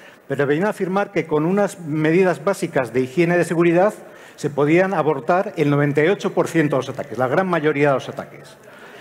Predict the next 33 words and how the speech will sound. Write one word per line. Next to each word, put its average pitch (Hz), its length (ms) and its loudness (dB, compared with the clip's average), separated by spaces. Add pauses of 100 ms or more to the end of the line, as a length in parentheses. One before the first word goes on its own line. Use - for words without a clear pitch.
(180)
Entonces, 170 380 0
ponga-, 147 400 0
eh, 135 280 -2
corramos 165 460 0
un 196 80 -2
poco 185 220 0
más 175 160 0
que 180 100 -2
el 151 60 0
vecino, 143 420 0 (180)
hagamos, 170 460 0 (100)
hagamos 175 420 0
que 175 140 0
los 165 160 2
hackers 190 340 0
vayan 151 300 2
a, 135 60 2
a, 131 420 0
a 123 520 -6 (120)
cobrar 147 340 0
piezas 160 280 0
más 156 160 0
sencillas, 185 560 0 (400)
poniendo, 175 560 2 (440)
invirtiendo 165 480 0
un 214 120 -2
poquitín 165 720 -2
en 139 240 -2
las 127 160 -2
medidas 151 340 2
que 160 80 -4
tengo 139 300 -2 (120)
que, 117 380 -2